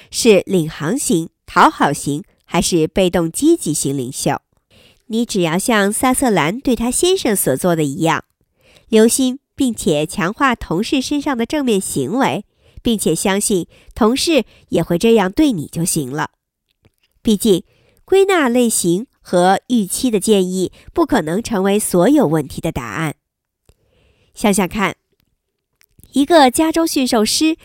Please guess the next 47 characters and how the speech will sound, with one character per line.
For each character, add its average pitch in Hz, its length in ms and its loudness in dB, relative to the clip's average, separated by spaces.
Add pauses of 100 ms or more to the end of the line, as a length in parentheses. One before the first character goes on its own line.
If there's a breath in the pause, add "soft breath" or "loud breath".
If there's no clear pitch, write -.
(260 soft breath)
能 196 140 0
够 208 140 2
训 208 240 -2
练 202 180 0
六 277 160 -2
头 240 200 -2
大 226 200 0
象 220 280 0 (240 soft breath)
站 247 160 2
成 196 160 -4
一 240 160 -4
排， 165 420 -6 (380 soft breath)
然 202 160 2
后 202 240 2
听 208 160 -4
从 196 220 -2
指 151 200 -6
挥 180 240 -2
一 302 180 2
起 - 220 -4
撒 208 240 -2
尿。 262 280 -4 (520 soft breath)
这 403 100 2
些 392 140 2
大 381 180 2
象 302 320 2 (240 soft breath)
可 - 140 0
没 220 160 2
有 349 140 4
做 285 160 2
过 202 100 2
什 170 180 -2
么 165 200 -2
性 180 240 0
格 147 180 -4
测 180 220 -2
试 269 340 -2
啊。 - 200 -8 (1500)
要 240 120 4
让 226 220 2
你 170 80 -4
的 165 180 0
长 180 180 -4
途 214 180 -2
旅 185 160 0
程 160 260 -8
中， 226 260 0